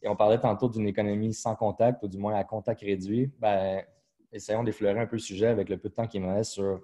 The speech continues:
qu'est-ce que ça peut avoir l'air. Et on va présenter rapidement un, un cas client. Euh, donc, plus que jamais, en temps de crise, euh, les consommateurs désirent, bien entendu, un service qui est, euh, rapide et sur demande. Euh, ils ont beaucoup de questions, plus que jamais.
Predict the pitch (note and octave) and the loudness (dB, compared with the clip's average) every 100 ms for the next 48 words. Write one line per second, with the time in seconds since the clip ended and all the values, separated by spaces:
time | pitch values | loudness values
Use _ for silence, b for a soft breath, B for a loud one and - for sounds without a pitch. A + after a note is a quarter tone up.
0 | - - G#2+ G2 G2 F2+ G#2+ G2 F2+ G2 | -12 -14 -14 -8 -6 0 0 2 2 2
1 | B2 G2+ F2+ G2 F#2 F2+ G#2 F2+ F#2 G2 | 2 0 -4 -4 -4 -2 -4 -4 -4 -2
2 | G#2+ F2+ E2+ - _ _ _ F2+ F#2 G#2 | -2 -2 -6 -10 _ _ _ -8 -6 -6
3 | G2 F2+ F2 B B B B - A2 A2 | -4 -4 -6 B B B B 0 2 4
4 | A#2 A#2 F#3+ D3+ A2+ C#3+ C3+ G#2+ G#2 - | 2 2 2 6 6 6 2 2 -2 -2
5 | A2+ B2 B2+ B2 - G#2 G2+ G2+ G#2 A2 | 2 4 4 2 -2 -2 -2 -2 -2 -2
6 | G2+ C3 A2 G2+ G#2+ A2+ G#2 G2 G2 G2+ | 2 2 2 2 2 2 0 -4 -4 -2
7 | A#2 - G2 G#2 B2 - F#2+ F#2 F#2 F2+ | -2 -2 -2 -2 -4 -6 -4 0 0 -2
8 | - F#2 F2+ F2+ F2+ - G#2+ - A#2+ B2+ | -6 -4 -2 -4 -6 -4 -2 -2 0 -2
9 | B2 - - F#2+ G#2 G2+ G2 G2+ G#2+ G#2+ | -4 -12 -14 -8 -4 -2 -2 -2 -4 -6
10 | - - F#2 F#2 F#2 F#2+ - F#2 F#2 G2 | -14 -10 -6 -4 -6 -8 -12 -10 -10 -4
11 | C#3+ C#3+ A2+ - A2+ A#2 B2 - G#2+ G2+ | -4 -2 -4 -6 -6 -4 -6 -6 -2 -2
12 | G2+ A2 | -2 -4